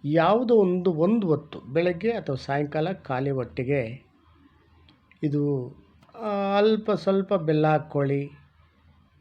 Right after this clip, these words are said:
ಆ, ಸ್ವಲ್ಪ ಉಗುರು ಬೆಚ್ಚ ಆದಮೇಲೆ ಜೇನುತುಪ್ಪ ಹಾಕ್ಕೊಳ್ಳಿ.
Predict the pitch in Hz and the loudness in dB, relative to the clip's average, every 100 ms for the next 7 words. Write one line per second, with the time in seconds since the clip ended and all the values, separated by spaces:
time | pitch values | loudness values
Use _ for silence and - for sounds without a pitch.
0 | - 190 165 139 175 165 170 165 165 160 | -14 -8 -6 -2 0 2 2 2 0 2
1 | 165 156 147 147 147 143 143 135 131 135 | 2 2 2 2 2 0 0 -2 -4 -4
2 | 135 139 127 - 127 131 131 131 | -6 -6 -6 -4 -4 -2 -2 -6